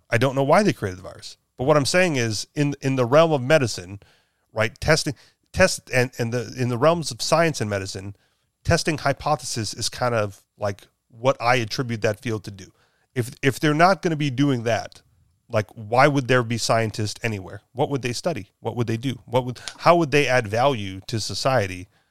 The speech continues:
um, if not finding more creative solutions to, you know,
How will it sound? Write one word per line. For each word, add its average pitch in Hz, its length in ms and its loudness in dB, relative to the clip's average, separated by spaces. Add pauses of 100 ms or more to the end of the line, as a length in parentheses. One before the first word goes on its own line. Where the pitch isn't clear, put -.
(240)
um, 98 360 -4 (160)
if 113 180 -6
not 120 320 2
finding 117 480 0
more 120 320 -2
creative 113 380 -2
solutions 110 560 -6
to, 101 320 -6 (400)
you 117 60 -12
know, 90 180 -10